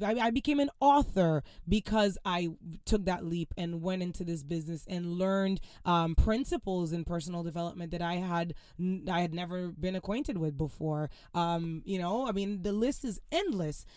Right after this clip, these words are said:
Um, after the book, now the Empowerment Institute that I have going on right now, where I have this podcast, where I have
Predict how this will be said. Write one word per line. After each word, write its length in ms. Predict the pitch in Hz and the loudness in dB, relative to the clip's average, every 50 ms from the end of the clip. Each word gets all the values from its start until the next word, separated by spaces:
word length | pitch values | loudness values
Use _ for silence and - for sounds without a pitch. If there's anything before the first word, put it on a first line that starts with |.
| - - - | -20 -8 -2
Um, 540 | 196 190 185 180 175 175 170 175 170 170 151 - | -2 0 2 2 2 0 0 -2 -4 -6 -4 -2
after 340 | 202 214 254 - - 294 269 | 0 0 0 0 -2 -4 -2
the 100 | 226 269 | -2 -2
book, 360 | 214 196 262 320 294 - - | 0 2 2 2 2 0 -2
now 260 | 170 170 180 185 190 | -4 -4 -4 -4 -4
the 180 | 196 202 214 226 | -4 -4 -4 -4
Empowerment 460 | 233 226 - 220 226 226 233 226 220 | -2 -2 0 0 0 0 0 0 -2
Institute 440 | 220 240 - - 233 - - 214 185 | -2 -4 -6 -8 -10 -8 -8 -6 -6
that 100 | 208 202 | -4 -4
I 140 | 208 208 208 | -4 -4 -6
have 220 | 202 202 196 185 | -6 -6 -6 -6
going 300 | 180 202 208 214 208 202 | -6 -4 -4 -2 -2 -4
on 160 | 202 202 196 | -4 -4 -4
right 240 | 196 196 202 202 - | -4 -4 -4 -4 -4
now, 240 | 175 196 220 240 220 | -4 -4 -4 -2 -2
where 220 | 185 175 180 180 | -2 -2 0 0
I 140 | 175 175 175 | 0 -2 -2
have 340 | 175 180 185 196 220 208 190 | -2 -4 -4 -4 -4 -4 -2
this 160 | 214 214 - | -4 -4 -4
podcast, 640 | - - 220 220 226 208 - - 170 165 165 - - | -4 -4 -2 -2 -2 -4 -4 -4 -4 -4 -4 -6 -6
where 100 | 180 180 | -6 -6
I 120 | 175 185 | -4 -4
have 340 | 185 190 196 196 196 208 185 | -4 -4 -4 -4 -4 -4 -6